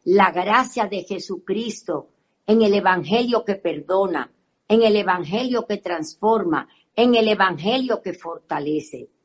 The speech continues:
Es muy importante, amados hermanos, que tengamos muy presente que para nosotros poder pastorear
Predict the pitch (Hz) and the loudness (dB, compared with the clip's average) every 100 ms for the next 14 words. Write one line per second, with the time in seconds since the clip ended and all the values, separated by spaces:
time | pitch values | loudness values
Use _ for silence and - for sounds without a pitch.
0 | _ _ _ _ - 202 196 220 240 285 | _ _ _ _ -4 -2 0 0 2 2
1 | 302 - 208 180 - 220 208 180 175 185 | 0 0 -2 0 2 2 2 -2 0 -2
2 | 190 175 175 170 170 180 147 143 - _ | -2 -6 -6 -6 -4 -4 -4 -12 -16 _
3 | _ _ - 226 220 202 208 247 277 226 | _ _ -2 -2 0 -2 2 4 4 2
4 | 208 277 311 247 202 - 240 220 175 147 | 2 0 0 -4 -4 -4 -4 -4 -4 -10
5 | 135 _ _ _ _ - 240 233 208 202 | -12 _ _ _ _ -6 -4 0 0 2
6 | 214 208 - 254 294 294 294 - 214 202 | -2 -4 -2 0 0 0 -6 -4 -4 -2
7 | 208 262 254 214 208 - - 185 170 165 | -2 -4 -2 0 0 -4 -4 -2 0 0
8 | 170 170 143 | 2 2 -2